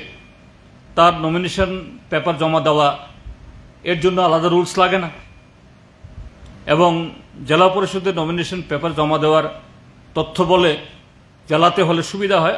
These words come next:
আমরা বলেছিলাম প্রত্যেক জেলা অফিসে একটা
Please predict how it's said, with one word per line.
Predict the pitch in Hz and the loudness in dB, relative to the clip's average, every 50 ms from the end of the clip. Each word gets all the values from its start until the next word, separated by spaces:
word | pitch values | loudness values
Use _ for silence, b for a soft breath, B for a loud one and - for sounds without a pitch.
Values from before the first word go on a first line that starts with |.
| - 135 | -4 -6
আমরা | 151 165 165 | -6 -6 -4
বলেছিলাম | 139 143 151 185 190 - 180 185 220 254 - - - - - - - - - - - - - - - - - - - - - - | -4 -4 -4 -4 -4 -4 -2 -2 -2 -2 -4 -8 -16 -20 -20 -20 -20 -20 -20 -20 -20 -20 -20 -20 -20 -20 -20 -20 -20 -20 -8 -2
প্রত্যেক | - 208 - - - - 285 285 269 214 185 | 0 0 0 0 -2 2 4 4 4 4 2
জেলা | 214 202 214 | 2 4 4
অফিসে | 214 214 170 - 302 - - 196 165 180 226 - - - - - _ _ _ _ _ - | 4 4 2 0 -2 -2 0 0 0 -2 -4 -8 -12 -20 -20 -20 _ _ _ _ _ -10
একটা | 139 143 - 165 185 | -10 -8 -4 -4 -4